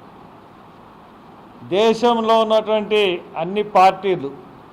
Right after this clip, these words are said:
అందరికీ కూడా అప్పీల్ చేస్తూ ఉన్నాం. పార్లమెంట్ గొప్పదా, సుప్రీంకోర్టు గొప్పదా అన్నది తేల్చుకోవాల్సిన బాధ్యత పార్లమెంటులో ఉన్న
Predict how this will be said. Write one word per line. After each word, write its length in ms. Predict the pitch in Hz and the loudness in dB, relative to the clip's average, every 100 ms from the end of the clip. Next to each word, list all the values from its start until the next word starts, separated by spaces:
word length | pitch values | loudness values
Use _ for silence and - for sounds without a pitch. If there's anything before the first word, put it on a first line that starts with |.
| - - - - - - - - - - - - | -20 -20 -20 -20 -20 -20 -20 -20 -20 -20 -20 -8
అందరికీ 380 | 175 208 233 220 208 | -4 0 0 0 0
కూడా 140 | 214 202 | 2 4
అప్పీల్ 280 | 185 190 190 185 | 2 0 -4 -2
చేస్తూ 300 | 170 - 170 160 | -4 -2 -2 -2
ఉన్నాం. 240 | 139 123 - - - - - - - - - - - - - - - - - - - - - - - - | -4 -10 -12 -20 -20 -20 -20 -20 -20 -20 -20 -20 -20 -20 -20 -20 -20 -20 -20 -20 -20 -20 -20 -20 -6 4
పార్లమెంట్ 640 | 185 220 233 233 233 226 220 | 6 6 4 0 0 -2 0
గొప్పదా, 380 | 202 196 190 170 220 254 | 2 2 2 4 4 2
సుప్రీంకోర్టు 680 | 226 - 214 214 214 214 202 190 | -4 -2 -4 -4 -2 -2 0 -2
గొప్పదా 340 | 185 202 190 190 | 0 0 2 2
అన్నది 400 | 190 190 156 170 151 | 0 -2 0 -2 -2
తేల్చుకోవాల్సిన 680 | 185 185 185 190 180 175 185 170 117 | -2 -2 -2 -2 -2 -2 -6 -6 0
బాధ్యత 480 | 151 196 190 226 220 240 175 - - - - - - - - | 4 4 2 -2 0 2 0 -4 -18 -20 -20 -20 -20 -16 2
పార్లమెంటులో 840 | 175 202 208 208 208 175 190 190 190 185 | 4 6 4 0 -2 -6 -6 0 2 2
ఉన్న 140 | 175 | 0